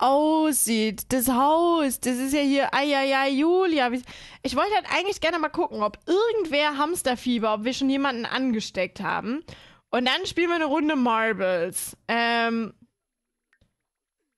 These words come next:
ob ich irgendjemandem hier das Hamster, äh, das Hamsterfieber schon untergeschoben habe. Ob wir wenigstens Leute haben, die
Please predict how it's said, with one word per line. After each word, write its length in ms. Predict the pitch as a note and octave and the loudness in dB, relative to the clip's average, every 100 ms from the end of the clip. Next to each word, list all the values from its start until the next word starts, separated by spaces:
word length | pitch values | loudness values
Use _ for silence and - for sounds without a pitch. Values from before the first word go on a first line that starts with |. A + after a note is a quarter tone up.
| - | -6
ob 80 | |
ich 160 | A3+ - - | -6 -6 -2
irgendjemandem 1120 | D4+ G4 G#4 F#4 E4 E4 E4+ E4 D#4+ D#4 D#4 | 0 0 0 0 0 0 0 0 0 -2 -4
hier 320 | C#4 C4+ D4 | -2 0 2
das 160 | B3 B3 | 0 0
Hamster, 800 | B3 D4+ F#4 - D4+ D4+ D#4 D#4+ - _ _ _ _ - | 0 0 -2 0 2 2 2 -2 -8 _ _ _ _ -4
äh, 200 | A#3+ A#3+ | -2 0
das 180 | A#3+ | -2
Hamsterfieber 840 | A#3+ C4 F4 - D#4+ C#4+ D4 D4+ D4 | -2 -2 -2 -4 -4 0 0 0 0
schon 180 | C#4+ A#3+ | -4 -4
untergeschoben 920 | - D4+ D4 A3 G3+ - G3 F#3+ F#3 | -2 0 2 0 -4 -4 -4 -4 -6
habe. 720 | F#3 E3+ E3 F3 F#3+ B3+ E4+ F4 _ _ _ _ _ A#4 _ _ _ _ _ - | -6 -4 -4 -2 -2 -2 -4 -10 _ _ _ _ _ _ _ _ _ _ _ -6
Ob 140 | B3 A3+ | -4 0
wir 300 | C4+ D4 A#3 | 0 0 0
wenigstens 680 | C4 E4+ F4+ D#4+ D#4+ D#4 | 0 0 -2 -2 -6 -4
Leute 400 | B3 B3+ D4+ D#4+ | -2 0 0 0
haben, 420 | D4 C#4+ D4 D4 | 0 0 0 -2
die 160 | B3 C4 | -4 -4